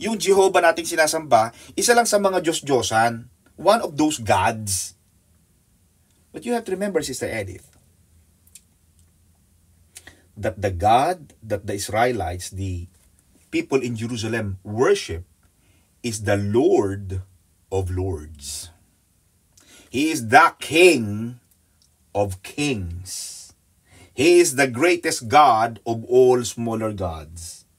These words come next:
Kaya pag nasusulat kayo ng God, wag lang yung "Oh my God," ha. Ang O M G, iba yon, Sister Charmy. Yung O M G,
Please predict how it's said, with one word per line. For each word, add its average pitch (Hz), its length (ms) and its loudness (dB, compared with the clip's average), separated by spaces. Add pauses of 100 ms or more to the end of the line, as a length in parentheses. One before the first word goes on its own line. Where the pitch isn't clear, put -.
(1040)
Kaya 147 160 6
pag 180 160 2
nasusulat 208 400 -4
kayo 185 160 2
ng 170 160 -4
God, 123 720 2 (1300)
wag 135 160 -4
lang 175 160 4
yung 185 160 -4
"Oh 160 80 8
my 139 240 4
God," 151 240 4
ha. 113 240 -2 (160)
Ang 143 160 2
O 175 240 6
M 170 160 2
G, 131 400 -2 (240)
iba 135 240 -2
yon, 156 160 4
Sister 135 320 -4
Charmy. 117 560 -2 (240)
Yung 139 320 -4
O 208 240 4
M 190 240 4
G, 147 560 -4